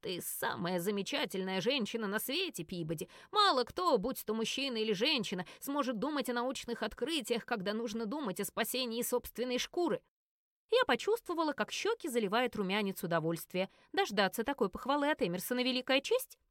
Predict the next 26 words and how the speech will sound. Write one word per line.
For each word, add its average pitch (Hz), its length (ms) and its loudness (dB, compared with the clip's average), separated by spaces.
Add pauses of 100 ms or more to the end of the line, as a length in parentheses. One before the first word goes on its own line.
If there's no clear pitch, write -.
(160)
«Спасибо, 311 760 2
дорогой. 247 520 4 (280)
Разрешишь 330 500 2
ответный 226 400 2
комплимент?» 226 640 0 (380)
«С - 180 -8
удовольствием, 190 800 -2
но 311 160 -2
потом, 175 420 -4
в 156 60 -12
более 254 340 2
приятной 202 480 0
обстановке. 170 680 -6
А - 20 2
пока 240 340 2
давай 277 300 0
ещё 170 300 -2
раз 170 140 -6
обсудим, 190 440 -6
что 185 300 -2
же 170 120 -4
мы 180 120 -4
можем 175 320 -4
сделать». 165 580 -4 (720)
И 320 240 4
тут 294 440 -2